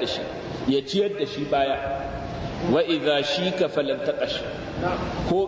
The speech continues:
kaya ya taka kada Allah ya bashi damar cire ta. Saboda ya mai da dukiya ita ce abin bautarsa. Annabi ya ce, "Wa farraqa alaihi shamlahu." Sannan Allah ya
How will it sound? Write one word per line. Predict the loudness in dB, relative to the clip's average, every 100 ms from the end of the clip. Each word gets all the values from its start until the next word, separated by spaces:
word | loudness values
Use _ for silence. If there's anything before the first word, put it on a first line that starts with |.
| 4
kaya | 4 4 2
ya | 0
taka | 0 0 0 0
kada | 2 2
Allah | 2 2
ya |
bashi | 2 0 2
damar | 0 0 -2
cire | -2 -2
ta. | -4 -6 -4 -2 0 2 2 2 0 -2 -2 -2 0 0 -2 -2 -2 -2 0 0 -2 -2 0 2
Saboda | 2 4 4
ya | 2
mai | 2 0
da | 2
dukiya | 0 0 2 2 2
ita | -2
ce | 0 0
abin | 0 -2
bautarsa. | -2 -2 -4 -4 -6 -6 -6 -4 -4 -2 -2 0 0 -2 0
Annabi | 0 2 0 0
ya |
ce, | 0
"Wa | 0
farraqa | 0 0 0 0 0 2
alaihi | 2 2 0
shamlahu." | 0 -2 -4 -6 -8 -8 -8 -8 -8 -6 -6 -4 -2 -2 -2 -4
Sannan | -2 0 0 0
Allah | 2 2
ya | 4